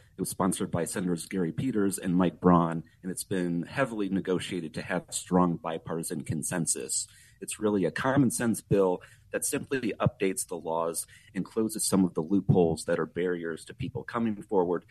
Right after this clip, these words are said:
to expose misconduct. So some of the provisions are that it would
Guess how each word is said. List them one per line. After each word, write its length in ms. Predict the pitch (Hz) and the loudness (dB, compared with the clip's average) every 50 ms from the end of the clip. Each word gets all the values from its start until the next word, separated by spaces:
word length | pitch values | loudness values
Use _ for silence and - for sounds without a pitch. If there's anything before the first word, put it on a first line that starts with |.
| - - - _ _ - | -20 -20 -20 _ _ 4
to 80 | - 101 | 4 4
expose 440 | - - - - 92 90 87 - | 2 0 2 4 4 4 4 2
misconduct. 920 | - 92 82 - - - - 85 80 78 80 - - 67 - - _ - - - - _ _ - - - _ | -2 -2 -2 -2 -2 0 2 2 2 2 2 0 0 -2 -4 -6 _ -4 -4 -4 -6 _ _ -20 -20 -20 _
So 280 | - - - 104 98 95 | -2 2 4 4 4 4
some 280 | - - 143 139 143 | 4 4 6 6 6
of 140 | 123 117 - | 4 2 4
the 120 | 120 117 - | 4 4 6
provisions 720 | - 120 98 87 - 104 101 95 - 104 95 95 90 - | 6 4 4 4 4 2 4 4 2 2 0 -2 -2 -4
are 340 | - 98 92 90 90 87 87 | -2 0 2 2 2 2 2
that 180 | 90 87 82 | 0 0 0
it 60 | 90 95 | 0 2
would 280 | 90 90 87 90 - | 2 2 0 0 -4